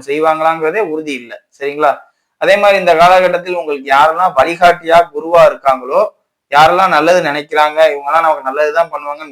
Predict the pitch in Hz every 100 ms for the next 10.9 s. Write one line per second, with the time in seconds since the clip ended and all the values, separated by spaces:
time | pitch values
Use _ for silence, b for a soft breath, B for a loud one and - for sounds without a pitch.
0 | 147 180 220 226 - 151 185 208 - 185
1 | 208 208 160 160 156 143 139 151 175 269
2 | - _ _ - 147 131 127 135 143 143
3 | 127 123 117 117 - 143 160 165 143 147
4 | 196 208 _ _ _ _ _ _ _ _
5 | _ _ - 170 190 190 185 185 185 175
6 | 165 139 165 185 185 180 160 175 180 180
7 | 190 196 156 160 190 156 151 165 165 165
8 | 156 139 131 131 127 127 143 143 147 -
9 | 127 117 127 165 160 147 135 131 175 139
10 | 123 117 117 - _ _ _ _